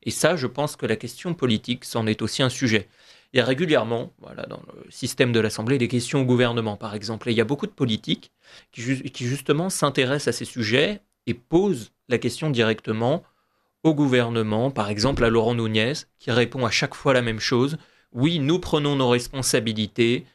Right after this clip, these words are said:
Parce que même le gouvernement Macron, dans sa, dans sa généralité, depuis le début, euh, du premier quinquennat, « Oui, nous prenons nos responsabilités, nous allons assumer, nous allons, nous avons fait le constat et donc nous allons pouvoir améliorer les choses. »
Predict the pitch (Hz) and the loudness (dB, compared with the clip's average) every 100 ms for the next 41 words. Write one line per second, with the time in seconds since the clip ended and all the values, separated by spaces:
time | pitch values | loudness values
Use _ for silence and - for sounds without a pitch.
0 | - 120 - - 127 120 113 110 120 117 | -8 -6 -8 -4 -2 0 0 0 0 0
1 | 117 120 123 147 127 120 123 117 104 113 | 0 2 0 0 -2 0 -2 -2 -4 -4
2 | 113 117 113 113 120 147 127 113 113 107 | -2 0 2 2 0 -2 -2 -2 -4 0
3 | 117 117 127 104 - _ _ _ - 117 | 0 2 2 2 -2 _ _ _ -8 -2
4 | - 135 135 135 120 147 147 123 156 156 | 0 0 0 -2 -2 0 0 2 0 0
5 | 139 147 143 139 120 120 - 123 120 110 | 0 0 2 2 2 0 -2 -2 -2 0
6 | 107 - 147 156 190 143 135 131 117 - | -2 0 0 2 2 2 2 2 -2 -2
7 | 117 117 151 160 156 147 143 135 - - | -2 0 0 0 2 2 2 -2 -8 -20
8 | _ - 139 185 165 147 143 131 - 147 | _ -2 2 4 4 2 0 -4 0 2
9 | 127 127 123 139 131 123 - 123 147 170 | 2 0 0 0 -2 -6 2 2 2 0
10 | 131 123 160 - 139 123 120 117 143 - | 0 0 -2 -2 0 2 2 2 -4 -4
11 | 120 135 127 120 120 123 127 117 120 107 | 2 2 2 2 2 4 2 2 0 0